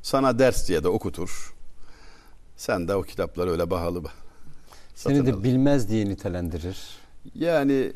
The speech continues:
Speaker 1: evet, bilmez
Speaker 2: Öğrenci
Speaker 1: durumdasın.
Speaker 2: pozisyonuna sokar.
Speaker 1: İnsanlığı öğreneceksin. Ak-, hatırıma düşen ikinci hadise şu oldu.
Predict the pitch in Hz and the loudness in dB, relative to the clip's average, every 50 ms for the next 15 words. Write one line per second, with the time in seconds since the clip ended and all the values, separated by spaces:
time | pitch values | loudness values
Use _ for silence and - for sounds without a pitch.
0 | - - - - - - - - - - - - - - - - - - - - | -8 -10 -10 -10 -4 0 0 4 4 4 4 4 4 2 0 0 0 0 2 2
1 | - - - 127 147 151 - 143 - - 143 135 120 110 98 90 143 135 117 - | 2 2 4 2 4 6 6 6 6 6 6 6 6 6 6 6 4 4 4 2
2 | 113 123 120 123 127 123 - - 95 - - 90 170 185 190 165 - 175 165 165 | 0 0 2 4 4 6 6 6 4 4 4 4 6 6 6 6 6 6 6 6
3 | 165 170 170 170 151 135 120 110 95 87 78 82 80 - - - 117 131 180 - | 6 6 8 8 8 8 8 8 6 6 6 4 2 2 0 0 0 0 -2 -4
4 | - - - - - - - - - - - - - - - - - - - - | -10 -16 -18 -18 -18 -18 -18 -18 -20 -20 -20 -20 -20 -20 -20 -20 -20 -20 -20 -20
5 | - - - - - - - - 120 127 - - - 139 147 151 - 170 175 180 | -20 -20 -20 -20 -20 -20 0 0 2 2 2 -2 2 2 2 4 4 4 4 4
6 | 170 160 139 113 135 143 139 101 123 - - 143 135 131 135 143 135 - - - | 4 4 4 4 4 4 4 2 0 2 4 4 4 4 4 2 0 0 -4 -10
7 | - - - - - - - - - - - - - - - - - 90 90 90 | -14 -18 -18 -20 -20 -20 -20 -20 -20 -20 -20 -20 -20 -20 -14 2 4 4 4 4
8 | 85 - 131 - - 117 85 71 65 67 82 131 156 | 4 2 2 4 4 4 4 4 2 0 -2 -2 -4